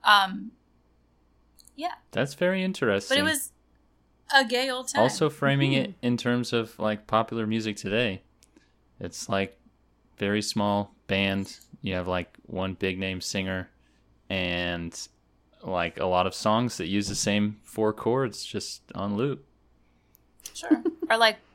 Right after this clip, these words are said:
Speaker 1: shows that have pre-recorded tracks instead of live
Speaker 3: Right.
Speaker 1: musicians.
Speaker 2: Yeah. Bothers me. Not cool.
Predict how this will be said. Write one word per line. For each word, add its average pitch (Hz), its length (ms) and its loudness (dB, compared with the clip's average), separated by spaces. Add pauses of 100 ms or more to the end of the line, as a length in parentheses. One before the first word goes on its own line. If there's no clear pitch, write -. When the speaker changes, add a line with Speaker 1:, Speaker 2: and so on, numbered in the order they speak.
(480)
Speaker 1:
shows 220 440 2
that 226 100 -4
have 202 260 -4
pre-recorded 202 720 -10
tracks 180 400 0
instead 190 300 -12
of 180 160 -14
live 185 400 -2 (720)
Speaker 3:
Right. 185 300 2
Speaker 1:
musicians. 82 380 -2
Speaker 2:
Yeah. 78 180 -8 (720)
Bothers 82 420 -6
me. 82 180 -8 (1900)
Not 90 200 -4
cool. 82 340 -10